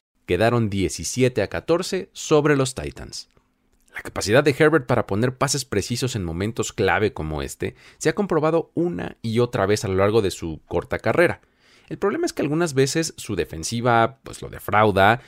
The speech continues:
y en otras, eh, ni siquiera el nivel de juego de todo su equipo le da para que esté en esta situación.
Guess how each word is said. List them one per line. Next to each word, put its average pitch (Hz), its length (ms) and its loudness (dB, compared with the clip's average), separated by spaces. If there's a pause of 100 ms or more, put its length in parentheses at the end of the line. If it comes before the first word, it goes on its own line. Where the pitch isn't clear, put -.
(160)
y 110 140 0
en 143 100 2
otras, - 560 -6
eh, - 400 -20
ni 92 180 -4
siquiera 143 760 2
el 101 140 2
nivel 110 280 2
de 123 80 0
juego 123 240 2
de 107 100 -2
todo 113 220 0
su - 100 -4
equipo 98 420 -4
le 110 140 2
da 101 220 -2
para 104 460 0
que 85 160 -6
esté 135 400 0
en 90 120 -6
esta 85 200 -8
situación. - 420 -10